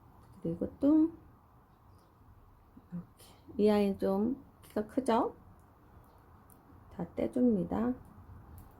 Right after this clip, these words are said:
하나하나 좀 잎을 떼주고 아직은 날씨가 아침 저녁으로는 시원합니다.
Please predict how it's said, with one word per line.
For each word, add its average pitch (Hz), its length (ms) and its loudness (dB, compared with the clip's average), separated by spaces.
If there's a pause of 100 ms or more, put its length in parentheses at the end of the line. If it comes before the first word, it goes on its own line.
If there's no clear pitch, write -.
(1000)
하나하나 190 880 0 (140)
좀 147 280 -2
잎을 165 380 -2
떼주고 175 920 -2 (3250)
아직은 226 680 0 (200)
날씨가 185 920 0
아침 233 360 4
저녁으로는 185 840 2
시원합니다. 311 880 4